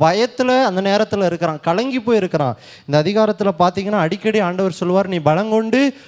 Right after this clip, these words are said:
திடமனதா இரு" என்று நான் உனக்கு கட்டளையிட வில்லையான்னு ஆண்டவர் சொல்றாரு. அப்போ அதிகமான பயத்துல அந்த யோசுவா இருக்கிறாரு. ஆ,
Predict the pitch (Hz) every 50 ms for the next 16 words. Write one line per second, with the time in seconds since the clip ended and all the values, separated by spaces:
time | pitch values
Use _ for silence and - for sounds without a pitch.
0 | - _ - - 180 190 226 233 233 233 233 233 240 233 226 220 226 226 226 220
1 | 233 233 214 202 208 220 226 226 220 226 247 269 269 233 185 - - 170 170 -
2 | 233 247 247 247 240 254 277 302 285 285 - - - _ - 151 165 190 208 214
3 | 220 226 220 214 190 180 180 185 180 165 - 165 147 156 151 135 139 170 196 262
4 | 233 202 - - 139 156 156 233 262 240 277 277 262 277 277 277 277 277 247 151
5 | 151 165 185 220 262 - - - 254 262 262 247 233 214 190 175 190 208 - -
6 | 214 208 196 170 170 160 175 165 156 143 131 120 - - - - - _ - 139
7 | 151 156 156 147